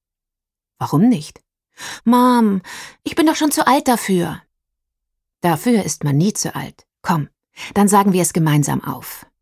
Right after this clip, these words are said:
„Diesen Anhänger will ich dir geben, heut an deinem besonderen Tag.“ Das Gesicht meiner Mom leuchtete auf, als sie zu den ersten Zeilen des Gedichts ansetzte.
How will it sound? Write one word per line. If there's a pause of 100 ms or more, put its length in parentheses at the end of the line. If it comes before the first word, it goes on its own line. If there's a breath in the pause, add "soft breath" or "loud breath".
(2000)
„Diesen
Anhänger
will
ich
dir
geben, (500)
heut
an
deinem
besonderen
Tag.“ (1500)
Das
Gesicht
meiner
Mom
leuchtete
auf, (320 loud breath)
als
sie
zu
den
ersten
Zeilen
des
Gedichts
ansetzte.